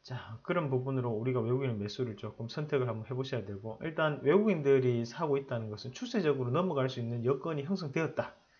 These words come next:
그렇게 판단을 할 수 있겠습니다. 자, 계속 이어서 보겠습니다. <clears throat>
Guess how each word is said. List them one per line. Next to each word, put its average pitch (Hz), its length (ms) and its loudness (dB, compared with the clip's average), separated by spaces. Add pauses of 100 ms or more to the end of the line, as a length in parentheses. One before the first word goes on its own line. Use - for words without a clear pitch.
(280)
그렇게 156 300 -2
판단을 135 560 -2 (120)
할 143 140 0
수 - 100 -6
있겠습니다. 117 640 -6 (680)
자, 131 120 -10
계속 160 220 0
이어서 208 180 10
보겠습니다. 123 580 0 (100)
<clears throat> 147 400 6